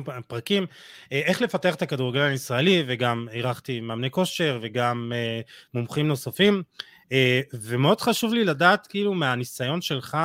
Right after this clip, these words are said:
עם מנור, בעבודה עם מנור, וגם בעבודה, כמובן, עם שחקנים נוספים, אה, איך אנחנו יכולים לפתח כדורגלנים טובים יותר, אה, גם מבחינה, בעיקר מבחינה פיזית וגופנית, מה שאתה מתמחה בו?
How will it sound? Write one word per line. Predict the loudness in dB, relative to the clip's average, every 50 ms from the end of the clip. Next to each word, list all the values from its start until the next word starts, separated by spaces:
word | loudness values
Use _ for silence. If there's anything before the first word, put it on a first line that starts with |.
| 0 -2 -2
עם | -4 -6 -6
מנור, | -6 -4 -4 -2 -2 -2
בעבודה | -4 -4 -6 -6 -4 -2 0 0
עם | 0 0
מנור, | -2 -2 0 2 2 2 2 0 -6 _ -20 -20 -20 _ -6
וגם | 0 2 2 2 2 0
בעבודה, | 0 -2 -2 0 2 2 2
כמובן, | 2 0 -4 -4 -2 0 0 0
עם | 0 -2
שחקנים | -4 -8 -14 -10 -8 -4 -4 -2 -2 -4
נוספים, | -4 -6 -8 -12 -12 -6 -2 0 0 0 0 -4 _ _ _ _ _ _ _ _ _ _ _ -4
אה, | -2 0 0 0 -2 -4 -8 _ _ _ _ 0
איך | 0 2 2
אנחנו | 2 0 0 0 -2
יכולים | -2 0 0 0 0 0 -2
לפתח | -4 -4 -6 -4 0 0 0 0 0 -4
כדורגלנים | -6 -4 -4 -4 -6 -4 -4 -4 -2 0 0 0 -2 -2 -6 _ _ _ -8
טובים | -6 -6 -4 -2 0 0
יותר, | 0 0 0 2 2 2 2 2 -2 _ _ _ _ _ _ _ _ _ _ -12
אה, | -8 -6 -2 2
גם | 4 6 6 4 2
מבחינה, | -2 -4 -6 -6 -4 -4 -6 -6 _ -4
בעיקר | -4 -2 0 2 2 2
מבחינה | 2 0 0 -2 -2 -4 -2 -4 -4 -4 -4
פיזית | -6 -6 -8 -8 -8 -10 -12 -12
וגופנית, | -12 -12 -12 -10 -8 -4 -4 -4 -4 -4 -6
מה | -6 -6 -6
שאתה | -6 -6 -8 -8 -8 -8
מתמחה | -10 -8 -8 -10 -8 -8 -8 -8
בו? | -8 -12